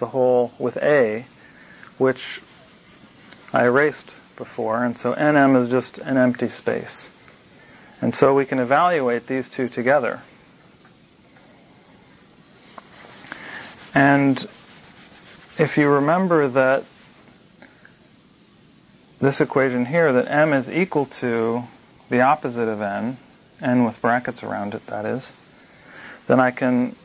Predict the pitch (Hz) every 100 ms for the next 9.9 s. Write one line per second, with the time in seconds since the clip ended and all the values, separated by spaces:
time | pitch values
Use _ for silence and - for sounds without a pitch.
0 | - - 135 139 131 151 - - 147 147
1 | 123 143 143 - - - - - - _
2 | - - - - _ _ _ _ - -
3 | - - - - - - _ - - -
4 | - - - - - 120 113 - 135 131
5 | 120 117 107 - - 117 117 110 - 123
6 | 113 107 - - - - - - - -
7 | - - - - - - - - - -
8 | - - - - - - - - - -
9 | - 139 160 170 170 151 151 139